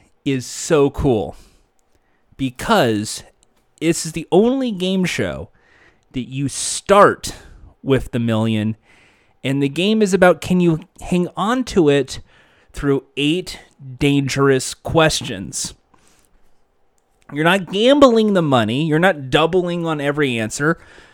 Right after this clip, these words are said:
You just have to hang on to the money as much as you can. And the questions are live, which means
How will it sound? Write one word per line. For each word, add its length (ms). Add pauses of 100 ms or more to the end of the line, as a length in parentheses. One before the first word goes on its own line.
(480)
You 220
just 420
have 320
to 100
hang 380
on 180
to 140
the 80
money 420
as 300
much 460
as 380
you 200
can. 640 (920)
And 600
the 100
questions 1080
are 220
live, 640 (360)
which 280
means 520